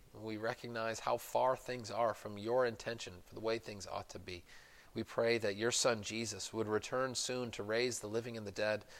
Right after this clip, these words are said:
and to fix and put to rights this broken world. Lord, that we would be exiles no longer, but reuni-, re-, reunited with you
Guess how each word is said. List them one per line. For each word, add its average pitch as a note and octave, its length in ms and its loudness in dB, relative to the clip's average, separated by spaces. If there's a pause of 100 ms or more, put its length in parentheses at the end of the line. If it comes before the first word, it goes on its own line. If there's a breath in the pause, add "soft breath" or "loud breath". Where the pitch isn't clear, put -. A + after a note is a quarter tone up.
(380 loud breath)
and G#2+ 160 2
to G2+ 260 -4 (140)
fix - 560 2
and G#2+ 160 -4
put - 180 2
to - 140 0
rights A#2+ 580 4
this G#2+ 160 -6
broken G#2 560 0
world. F2 380 -6 (420 loud breath)
Lord, G2 220 6
that F#2+ 100 0
we A2 100 -2
would A2 140 -2
be G2+ 160 0
exiles G#2+ 640 2
no A2 100 2
longer, G#2 480 2 (220)
but - 280 -6
reuni-, G2+ 380 2
re-, B2 540 -2
reunited B2+ 680 0
with A2 240 -6
you F#2+ 220 -6